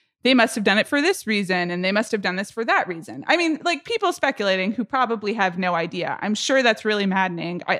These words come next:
like, it, it would infuriate me too. But then as a result, m-, the Harry and Meghan's team released, like,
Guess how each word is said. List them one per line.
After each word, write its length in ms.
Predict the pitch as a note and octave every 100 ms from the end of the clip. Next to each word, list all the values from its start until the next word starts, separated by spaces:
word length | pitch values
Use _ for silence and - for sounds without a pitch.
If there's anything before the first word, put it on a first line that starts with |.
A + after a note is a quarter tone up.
| -
like, 240 | F#3+ - - _ _
it, 140 | C#3+ E3+ _ _
it 160 | B3 A#3+
would 140 | B3
infuriate 500 | A#3 A3+ B3 A3+ G#3
me 100 | G3+
too. 280 | G3 - A#3+
But 160 | G3+ G3
then 400 | A3 A3 G#3+ G#3+ - _ _
as 200 | - A3
a 40 | G#3+
result, 760 | G#3 G3 G3+ G#3 G3 - - - _ _ _ _ -
m-, 200 | G#3 G3 - -
the 260 | G3+ G3 F#3
Harry 320 | G#3 A3 G#3 G3
and 100 | G3
Meghan's 360 | F#3 F#3 F#3
team 340 | - G3+ F#3 F#3
released, 480 | F#3 F3+ F3 -
like, 280 | D#3+ F3 -